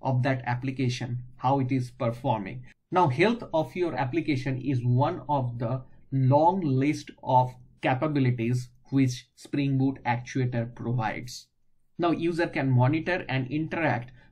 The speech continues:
with application through Actuator endpoint. In this tutorial,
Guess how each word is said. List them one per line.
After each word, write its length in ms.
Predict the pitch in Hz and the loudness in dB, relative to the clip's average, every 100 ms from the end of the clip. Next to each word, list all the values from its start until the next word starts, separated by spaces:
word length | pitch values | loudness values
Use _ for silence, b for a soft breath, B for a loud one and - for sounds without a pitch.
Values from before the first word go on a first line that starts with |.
| - | -4
with 180 | 143 - | -4 0
application 880 | 139 143 170 - 135 - 143 165 - - | 0 2 -2 0 -2 -2 -6 -8 -14 -4
through 320 | 165 190 - - | -2 -2 -6 -2
Actuator 640 | 127 123 - 131 127 123 135 | -2 -2 -4 -2 -2 -6 -2
endpoint. 500 | 123 - 110 120 - B B _ | 0 0 -6 -10 -14 B B _
In 160 | 220 226 | 6 8
this 140 | 254 | 8
tutorial, 580 | - 208 185 175 175 | 2 2 2 4 4